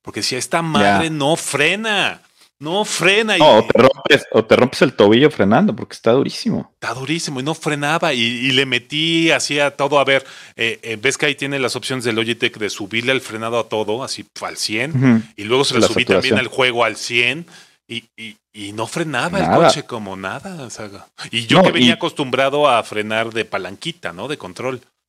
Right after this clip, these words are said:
Speaker 2: Sí, claro, sí, no, aquí ya empieza la mecánica de usar piernas, manos, brazos, o sea, ya, ya es otro,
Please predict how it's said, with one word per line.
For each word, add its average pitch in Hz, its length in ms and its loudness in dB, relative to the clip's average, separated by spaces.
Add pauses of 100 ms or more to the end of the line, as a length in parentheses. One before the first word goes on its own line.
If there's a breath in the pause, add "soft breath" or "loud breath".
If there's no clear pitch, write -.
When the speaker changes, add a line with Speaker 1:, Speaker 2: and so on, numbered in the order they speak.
(480)
Speaker 2:
Sí, 135 140 6
claro, 107 460 6
sí, 127 180 0
no, 104 120 4
aquí 107 240 0
ya 123 240 10
empieza 95 360 -2
la 117 120 6
mecánica 95 520 -2
de 92 40 4
usar 95 220 -4
piernas, 92 500 2
manos, 85 440 -4
brazos, 85 420 -2
o 85 40 -12
sea, 78 180 -8
ya, 76 200 -2
ya 95 120 2
es - 100 -4
otro, 117 340 4